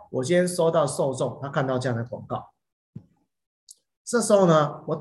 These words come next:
点这个广告之后，你看啊，这出现一个叫做线索表格，他就开始填。那填完之后，他就按提交，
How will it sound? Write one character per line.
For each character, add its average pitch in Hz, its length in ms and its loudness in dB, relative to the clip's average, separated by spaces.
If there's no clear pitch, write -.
点 127 240 -4
这 220 100 -4
个 180 120 0
广 113 200 -8
告 131 160 -4
之 120 160 -8
后， 117 300 -6
你 135 80 -8
看 147 120 -2
啊， - 280 -10
这 170 160 -4
出 165 220 -4
现 156 320 -2
一 156 60 -6
个 135 360 -6
叫 139 80 -4
做 131 400 -6
线 170 400 -2
索 123 360 -6
表 113 240 -8
格， - 320 -18
他 156 80 -4
就 151 80 -6
开 139 160 -4
始 113 80 -6
填。 - 280 -14
那 240 60 -4
填 214 200 0
完 190 140 2
之 196 80 2
后， 185 60 4
他 190 80 4
就 190 60 2
按 175 120 2
提 135 180 -6
交， 135 440 -4